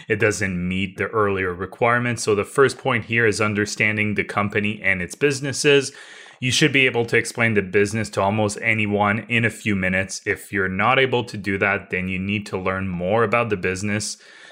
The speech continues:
There are some easy ways to do that. You can go to their website and look at their products and services. You can go to their annual reports, the management discussion and analysis,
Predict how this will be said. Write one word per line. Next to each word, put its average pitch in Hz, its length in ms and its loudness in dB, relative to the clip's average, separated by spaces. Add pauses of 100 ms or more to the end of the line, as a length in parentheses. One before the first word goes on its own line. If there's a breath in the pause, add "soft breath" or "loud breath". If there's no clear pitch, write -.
(120 loud breath)
There 104 160 2
are 123 160 4
some 131 260 2
easy 120 280 -2
ways 107 320 2
to 101 80 -8
do 101 200 0
that. 104 360 2
You 90 100 -8
can 90 240 -10
go 104 260 2
to 107 120 -6
their 98 140 0
website 113 840 0
and 92 120 -6
look 95 180 -4
at 90 140 -2
their 85 120 -6
products 101 600 0
and 87 120 -10
services. 135 840 4 (380 loud breath)
You 101 100 -4
can 101 180 -4
go 95 140 0
to 92 120 -12
their 87 180 -2
annual 92 400 0
reports, 143 640 4
the 92 180 -6
management 92 600 -2
discussion 92 560 -4
and 87 100 -10
analysis, 131 920 2